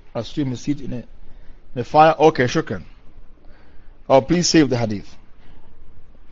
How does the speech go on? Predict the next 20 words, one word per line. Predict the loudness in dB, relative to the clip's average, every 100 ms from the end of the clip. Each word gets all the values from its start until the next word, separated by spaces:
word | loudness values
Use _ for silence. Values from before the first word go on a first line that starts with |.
| 4
"I | 6
swear | 6 4 6 8
by | 8 6
the | 6 0
fig | 0 2 2 0
and | -4
the | 0
olive, | 4 4 4 0 -4
and | -4 -2
I | -2 -2
swear | -4 -2 2 2
by | 0 -2 -2
Mount | 0 0 -2
Sinai, | -2 0 2 2 -2 -4 -10 -12 -14 -14 -14 -14 -16 -14 -12 -12 -14 -16 -18 -16 -14 -12 -4
and | 2
I | 2
swear | 2 4 4
by | 6 4 4
this | 2 -2
city, | -2 -2 -4 -6